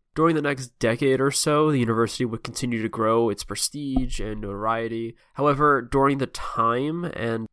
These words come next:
pretty much stretching well into the nineties, the private university also faced a whole lot of financial turmoil.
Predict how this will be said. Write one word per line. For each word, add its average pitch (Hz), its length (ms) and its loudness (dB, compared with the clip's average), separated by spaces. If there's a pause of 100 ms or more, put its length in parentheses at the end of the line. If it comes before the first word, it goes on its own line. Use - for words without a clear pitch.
(100)
pretty 196 140 2
much 170 160 2
stretching 135 420 -2
well 123 220 4
into 117 160 -4
the 117 80 -2
nineties, 110 760 -2
the 120 280 -4
private 147 320 -2
university 127 600 0
also 117 360 -2
faced 113 500 -2
a 120 120 -4
whole 113 220 -2
lot 110 280 4
of 107 180 -4
financial 107 640 -2
turmoil. 175 580 -2